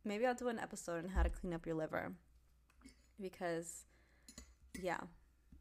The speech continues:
it's actually not that bad. It's actually not that bad. I have not been drinking to, like, the point where I don't remember, which is great.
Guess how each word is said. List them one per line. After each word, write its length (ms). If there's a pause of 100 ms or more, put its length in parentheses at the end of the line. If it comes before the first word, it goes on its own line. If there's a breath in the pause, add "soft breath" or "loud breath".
(160)
it's 120
actually 260
not 160
that 120
bad. 300 (760)
It's 200
actually 420
not 360
that 180
bad. 220
I 160
have 200
not 320
been 220
drinking 560 (100)
to, 80
like, 200
the 60
point 320
where 100
I 80
don't 180
remember, 560 (460 loud breath)
which 200
is 300
great. 480